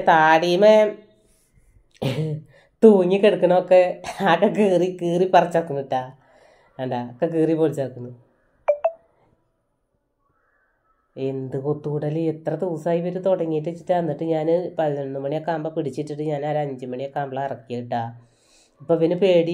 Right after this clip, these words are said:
ഇവനെ കണ്ടോടത്ത് വെച്ചിട്ട് ആ കോഴി കൊത്തി പൊളിക്കാൻ വരിക. ആകെ പൊളിച്ച് വെച്ചിട്ടുണ്ട്. കാലൊക്കെ മുറിഞ്ഞിട്ട് ഞാൻ ഈ മടി വെച്ചിട്ട് പിന്നെ മാക്സിയൊക്കെ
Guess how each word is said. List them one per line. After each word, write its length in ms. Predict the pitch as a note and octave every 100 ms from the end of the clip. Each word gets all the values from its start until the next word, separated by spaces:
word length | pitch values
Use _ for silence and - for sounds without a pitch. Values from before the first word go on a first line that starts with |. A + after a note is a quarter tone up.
| F3
ഇവനെ 200 | D#3 D#3+
കണ്ടോടത്ത് 440 | F3+ E3 D#3 D3+ E3
വെച്ചിട്ട് 240 | E3 E3+
ആ 40 | E3 F3
കോഴി 280 | D#3+ D3+ E3 E3+ _ _ _ _ -
കൊത്തി 220 | E3 E3+ D#3
പൊളിക്കാൻ 320 | E3 D#3+ D#3+ E3
വരിക. 180 | E3 D#3+ E3 F3+
ആകെ 200 | G3 A3+
പൊളിച്ച് 240 | A#3+ G#3 F3+
വെച്ചിട്ടുണ്ട്. 360 | D#3+ C#3 C#3 C3+ D3+
കാലൊക്കെ 500 | D3+ D#3 E3+ F#3+ G3+
മുറിഞ്ഞിട്ട് 460 | G3 D#3+ D#3+ D#3 E3+ F3 - - _ -
ഞാൻ 140 | D#3 F3+ G#3+
ഈ 20 | G#3+
മടി 200 | G3 F3+ F#3
വെച്ചിട്ട് 240 | F#3+ F3+ F#3
പിന്നെ 160 | F#3 F#3
മാക്സിയൊക്കെ 480 | F3+ D#3+ D#3 F3